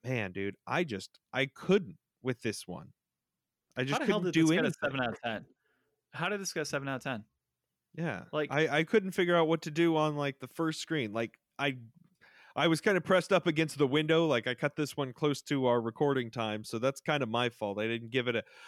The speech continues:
Speaker 1: a super fair shake, but just looking at the game, I had no idea what even to do.
Speaker 2: No, it was so dumb. So you had to find, like, baby Pac-Man's milk, like, get him new milk. And you had, so if you were going to the left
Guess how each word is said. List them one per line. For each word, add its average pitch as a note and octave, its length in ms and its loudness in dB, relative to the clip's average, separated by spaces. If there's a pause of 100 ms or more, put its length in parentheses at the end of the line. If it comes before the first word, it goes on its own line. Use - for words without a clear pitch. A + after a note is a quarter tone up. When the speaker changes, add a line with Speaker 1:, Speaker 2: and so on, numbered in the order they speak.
(120)
Speaker 1:
a A#2+ 100 0
super D3 360 -2
fair C3+ 260 -2
shake, D3+ 340 -4
but A#2+ 140 -4 (560)
just F#3 280 0
looking F#3+ 220 0
at F3+ 60 -2
the E3+ 60 -14
game, G3 180 0
I F#3 100 4
had F3 140 2
no F3 120 2
idea F3 200 2
what F3+ 120 0
even F3+ 200 -2
to F#3 100 0
do. G3 300 2 (960)
Speaker 2:
No, E4 120 -2
it C#3+ 120 0
was E3 140 -2
so E3+ 100 -2
dumb. E3 240 0
So D3 120 -4
you D3+ 120 0
had E3 120 -2
to D#3+ 80 -4
find, D3+ 340 -2
like, A#2 340 -2
baby C3+ 260 -4
Pac-Man's A#2+ 480 -6
milk, B2 380 -4 (100)
like, A#2 160 -6
get B2 120 -8
him A2+ 120 -6
new A2+ 120 -6
milk. B2+ 300 -6 (440)
And C3 260 -4
you C3+ 80 -4
had, C3+ 400 -4
so C3 260 0
if - 220 -8
you C3+ 120 -4
were B2 180 -6
going C#3 280 -4
to D#3 100 -8
the C3 60 -6
left A#2 540 -4